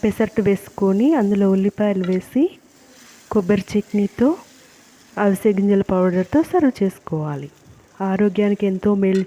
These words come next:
చేసే ఈ పెసళ్ళను రోజువారీగా తినడం వల్ల మన శరీరానికి, మన హెయిర్కు అన్నిటికీ ఉపయోగపడుతుంది. క్యాన్సర్ కణాలను తగ్గిస్తుంది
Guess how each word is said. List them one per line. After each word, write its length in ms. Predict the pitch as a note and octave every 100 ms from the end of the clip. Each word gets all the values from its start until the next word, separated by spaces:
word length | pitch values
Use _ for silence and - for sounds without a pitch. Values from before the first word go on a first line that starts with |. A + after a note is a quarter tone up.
| G3
చేసే 260 | F#3 B3+ E4+ C#4
ఈ 20 | -
పెసళ్ళను 600 | G3+ - G#3 G3+ G3 C#4 F4 - - - -
రోజువారీగా 720 | G3+ G3 G3+ G3+ G3 G3 G#3+ B3
తినడం 360 | G#3+ G3 F#3+ F#3 F#3
వల్ల 280 | F3+ A#3+ F4 - - - _ G3+
మన 120 | G3 G3
శరీరానికి, 720 | G3+ G3 G3+ G3 F#3+ F#3+ - G3+ G3
మన 100 | F#3+ F#3+ G3
హెయిర్కు 520 | G3 G3+ G3 F#3+ F#3+ F3 D3+ _ _ _ _ _ _ -
అన్నిటికీ 540 | G3+ G#3 G#3+ G#3 C4+ C#4+ -
ఉపయోగపడుతుంది. 880 | G#3+ G3+ A#3 A#3+ G#3+ F#3 E3 D3+ C#3+ _ _ _ _ _ _ _ -
క్యాన్సర్ 420 | A3 G#3 G3+ G#3 G#3+
కణాలను 500 | G3 F#3+ F#3+ F#3 G#3+ E4+ - - -
తగ్గిస్తుంది 680 | A#3 G#3 A#3 - - F3 D3+